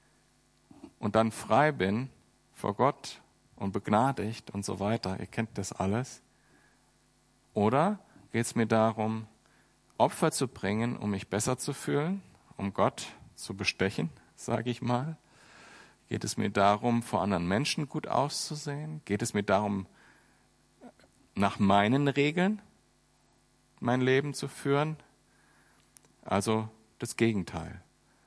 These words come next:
Und deshalb würde ich sagen, für mich wär-, wird dieser Abschnitt am besten zusammengefasst,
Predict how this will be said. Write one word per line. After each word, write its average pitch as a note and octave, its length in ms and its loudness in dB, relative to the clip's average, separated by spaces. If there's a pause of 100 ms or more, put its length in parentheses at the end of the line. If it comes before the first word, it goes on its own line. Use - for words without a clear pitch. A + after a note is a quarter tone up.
(140)
Und F#2+ 160 -4
deshalb A#2+ 320 2
würde A#2 160 2
ich A#2 100 -4
sagen, A2+ 400 0 (920)
für F#2+ 160 -4
mich C3 340 0 (880)
wär-, G2+ 240 -2
wird A2+ 160 -4
dieser A2+ 200 0
Abschnitt - 300 -4
am F#2+ 120 -2
besten B2 340 -2
zusammengefasst, A2+ 800 -2